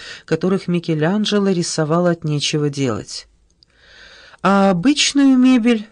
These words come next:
«двигай не хочу», хотя она стала потяжелее, чем ещё лет пятьдесят назад, потому что делают её теперь преимущественно из древесно-стружечных плит.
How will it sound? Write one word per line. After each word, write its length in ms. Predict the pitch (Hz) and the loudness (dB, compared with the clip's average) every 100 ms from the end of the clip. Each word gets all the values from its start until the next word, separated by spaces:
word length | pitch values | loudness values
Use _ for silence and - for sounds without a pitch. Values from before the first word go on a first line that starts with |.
| - | -6
«двигай 440 | 147 202 254 202 | 0 2 2 0
не 100 | 180 | -2
хочу», 540 | - 147 - 123 120 131 _ _ _ | -2 -4 -4 -6 -6 -12 _ _ _
хотя 340 | - 156 214 | -8 -2 -2
она 240 | 220 208 214 | 0 0 -2
стала 380 | - 170 175 | -2 -2 -2
потяжелее, 880 | 185 190 180 196 180 196 175 165 160 - - - | -2 -6 -6 -4 -2 0 2 2 0 -4 -20 -14
чем 320 | - 196 180 175 | -4 0 2 2
ещё 500 | 175 175 - 220 214 | 0 0 0 0 2
лет 300 | 180 208 - | 2 -2 -4
пятьдесят 560 | 196 180 - 160 160 | -4 -4 0 0 0
назад, 520 | 175 165 135 123 - - - - - - _ | -2 -2 -2 -4 -6 -14 -20 -20 -20 -20 _
потому 280 | 180 233 269 | -2 0 0
что 280 | 277 - 254 | 0 0 0
делают 480 | 180 247 302 277 233 | 2 0 2 0 0
её 240 | 208 214 | 0 0
теперь 400 | 208 185 165 151 | -2 -2 0 -2
преимущественно 1040 | 147 196 196 175 226 - 220 - 165 156 151 | 0 0 0 0 0 -2 -4 -6 -4 -2 -2
из 280 | 175 175 143 | -2 -4 -2
древесно-стружечных 1600 | 160 151 147 220 - 254 262 - - 160 151 175 170 175 165 - | -2 0 0 -2 -2 -2 -2 -4 -4 -2 -2 -4 -4 -4 -4 -6
плит. 400 | 135 123 - | -8 -8 -10